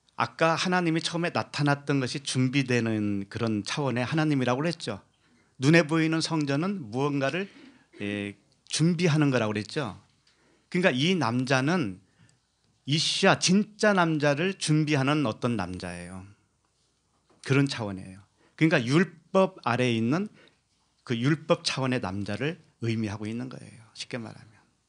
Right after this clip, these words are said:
그럼 율법의 남자가 입고 있는 옷은 무슨 옷일까요? 그렇지, 율법이라고 하는 옷을 입었지요. 그것을, 그 옷을 여자는 입으면 안 된다 이거죠?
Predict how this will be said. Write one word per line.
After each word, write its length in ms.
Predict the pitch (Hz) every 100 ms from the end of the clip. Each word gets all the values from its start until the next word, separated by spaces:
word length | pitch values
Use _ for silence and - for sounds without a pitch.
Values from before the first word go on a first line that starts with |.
| _ _ _ _
그럼 220 | - 202
율법의 560 | 151 175 190 202 196 196
남자가 480 | 156 147 156 156 165
입고 400 | 131 165 175 170
있는 160 | 170
옷은 460 | 151 123 123 208 196
무슨 220 | 139 160
옷일까요? 540 | 139 110 107 107 92 82 - _ _ _ _ _ _ - _ - - _ _
그렇지, 400 | - 247 - 151
율법이라고 600 | 165 190 196 175 175 160
하는 280 | 165 170 147
옷을 320 | 123 - 165
입었지요. 720 | 120 120 120 - 90 92 101 - - _ _ _ - -
그것을, 640 | 170 202 185 214 226 226 -
그 180 | - 190
옷을 560 | 135 127 185 214 226 - - - - _ _ -
여자는 400 | 143 160 160 170
입으면 300 | 127 127 143
안 140 | 117
된다 280 | 110 127 143
이거죠? 460 | 123 123 123 151